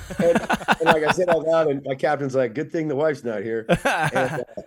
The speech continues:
Speaker 1: you know, and, and then did the surgical crike and, um, did the procedure, and, and then it was like, I was almost like a, uh, like a badge of honor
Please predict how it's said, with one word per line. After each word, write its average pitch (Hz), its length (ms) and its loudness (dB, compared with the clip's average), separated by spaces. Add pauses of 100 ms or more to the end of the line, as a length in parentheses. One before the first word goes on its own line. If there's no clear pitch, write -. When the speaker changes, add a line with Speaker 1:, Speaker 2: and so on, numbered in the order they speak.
(300)
Speaker 1:
you 123 80 -10
know, 139 220 -2
and, 120 320 -8
and 110 200 -10
then 113 260 -10 (840)
did 104 140 -12
the 95 60 -14
surgical 101 400 -12
crike 113 500 -10
and, 78 200 -16 (320)
um, 80 380 -18 (840)
did 95 140 -10
the 92 60 -14
procedure, 110 600 -8
and, 85 380 -12 (680)
and 95 140 -8
then 101 240 -4
it 104 60 -4
was 92 200 -4
like, 95 280 -4
I 110 60 -2
was 104 140 -2
almost 113 360 -2
like 95 180 -4
a, 78 280 -10 (540)
uh, 73 460 -18 (140)
like 82 200 -12
a 71 80 -16 (920)
badge 113 300 -4
of 92 100 -6
honor 90 540 -6